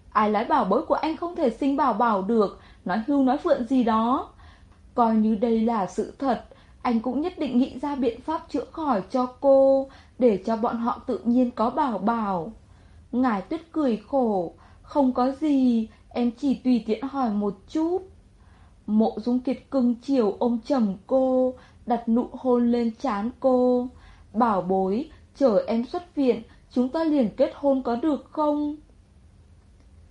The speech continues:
Ngải Tuyết khiếp sợ ngẩng đầu nhìn anh, thấy vẻ mặt anh rất nghiêm túc,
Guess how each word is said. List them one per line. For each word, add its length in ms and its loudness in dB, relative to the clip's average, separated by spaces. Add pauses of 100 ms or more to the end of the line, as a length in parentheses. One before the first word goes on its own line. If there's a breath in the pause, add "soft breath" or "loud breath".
(160)
Ngải 340 0
Tuyết 240 -8
khiếp 200 -6
sợ 300 -6
ngẩng 380 2
đầu 180 4
nhìn 320 2 (120)
anh, 380 -2 (360 soft breath)
thấy 220 0
vẻ 240 0
mặt 260 -2
anh 280 0
rất 300 -4
nghiêm 260 2
túc, 260 -6